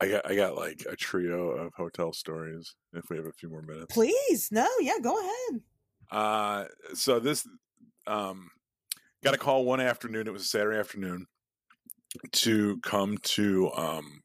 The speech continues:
Speaker 1: a room because they needed my assistance with something.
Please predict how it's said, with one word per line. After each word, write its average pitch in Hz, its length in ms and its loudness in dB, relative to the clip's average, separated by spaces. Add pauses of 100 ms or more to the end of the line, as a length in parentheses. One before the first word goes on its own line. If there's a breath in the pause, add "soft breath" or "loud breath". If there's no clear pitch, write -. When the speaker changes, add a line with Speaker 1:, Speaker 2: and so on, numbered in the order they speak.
(160)
Speaker 1:
a 87 100 6
room 87 440 4 (840 loud breath)
because 85 500 2
they 90 140 4
needed 90 280 0
my 82 160 0
assistance 78 600 -2
with 76 100 -6
something. 71 500 -6